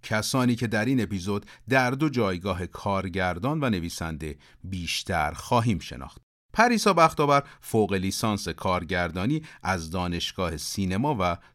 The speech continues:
تئاتر. پدرشون سرهنگ ارتش و مادرشون خانه‌دار بودن.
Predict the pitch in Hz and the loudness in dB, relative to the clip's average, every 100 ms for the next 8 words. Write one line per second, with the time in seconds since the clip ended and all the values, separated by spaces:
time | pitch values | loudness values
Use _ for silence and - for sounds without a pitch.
0 | - - 117 80 - - - _ _ _ | -14 -2 0 0 -4 -16 -18 _ _ _
1 | - 117 123 123 127 117 - - - 110 | -4 0 2 2 2 0 -2 -10 2 4
2 | 95 120 120 98 92 92 92 165 156 156 | 4 2 0 2 0 0 0 0 0 -2
3 | - - 104 95 90 - 127 107 - 92 | -14 -2 0 2 0 2 0 0 -2 -4
4 | 87 - - 107 95 92 87 65 67 69 | -4 -6 0 2 2 0 -2 -4 -10 -14
5 | 60 | -16